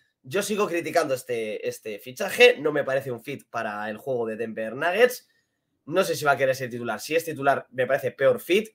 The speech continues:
Si es desde el banquillo saliendo a la segunda unidad, puede que funcione. ¿Qué piensas tú? Me lo puedes poner abajo en comentarios. ¿Le has dado, le has dado al like? ¿Le has dado al me gusta? ¿Sí?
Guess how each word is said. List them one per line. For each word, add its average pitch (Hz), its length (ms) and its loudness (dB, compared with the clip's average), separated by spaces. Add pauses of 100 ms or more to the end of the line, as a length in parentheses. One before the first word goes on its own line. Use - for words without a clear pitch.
(140)
Si - 220 -4
es 180 100 0
desde 170 160 -2
el 156 60 0
banquillo 139 400 0
saliendo 147 280 -2
a 143 40 2
la 139 40 0
segunda 135 240 0
unidad, 139 320 2 (380)
puede 160 280 6
que 107 400 -4
funcione. 190 640 6 (760)
¿Qué 196 140 4
piensas 127 320 -2
tú? 160 280 0
Me 127 80 -4
lo 127 80 4
puedes 143 180 0
poner 135 320 0 (200)
abajo 165 520 8
en 247 160 12
comentarios. 202 580 6
¿Le 196 80 8
has 226 60 10
dado, 202 320 10
le 170 80 4
has 202 80 4
dado 190 140 8
al 180 100 10
like? 247 220 10
¿Le 165 80 4
has 170 60 0
dado 185 120 8
al 165 60 6
me 165 60 4
gusta? 240 300 4
¿Sí? 247 340 4